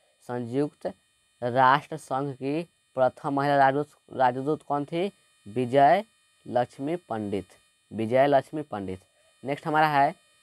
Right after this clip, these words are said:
इंग्लिश चैनल,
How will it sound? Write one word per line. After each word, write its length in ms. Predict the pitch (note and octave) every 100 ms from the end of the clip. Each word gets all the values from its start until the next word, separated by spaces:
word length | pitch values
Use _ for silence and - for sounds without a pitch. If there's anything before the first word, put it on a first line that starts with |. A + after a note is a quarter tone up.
| _ _ _ _ _ E5 D#5+ _ _ _ _ _ _ _ _ _ _ _
इंग्लिश 500 | C3+ C#3+ C#3 E3 F3
चैनल, 520 | - D3+ D3+ B2 F#2+